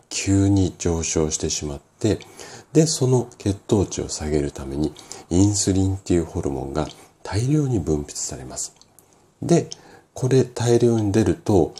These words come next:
その効果で血糖値は急降下。こんな感じで、血糖値が急にバーンって上がって、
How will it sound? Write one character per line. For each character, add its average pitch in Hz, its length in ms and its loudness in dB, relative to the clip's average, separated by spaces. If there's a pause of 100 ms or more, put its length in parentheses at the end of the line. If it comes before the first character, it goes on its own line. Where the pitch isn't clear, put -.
(140)
そ 95 120 -4
の 87 120 0
効 80 220 -2
果 - 160 -10
で 80 140 -4
血 80 180 -4
糖 82 320 -6
値 - 220 -6
は 110 200 -2
急 76 240 -2
降 - 280 -10
下。 - 100 -20 (760)
こ 160 160 0
ん 185 120 2
な 185 100 0
感 143 280 -2
じ 131 120 0
で、 131 220 4 (300)
血 98 160 0
糖 226 260 2
値 - 160 -2
が 143 120 -2
急 180 360 -2
に 170 120 2
バ - 180 0
ー 113 220 -2
ン - 20 -4
っ - 40 -6
て - 100 -4
上 85 60 -2
が 85 100 0
っ 95 40 -4
て、 - 320 2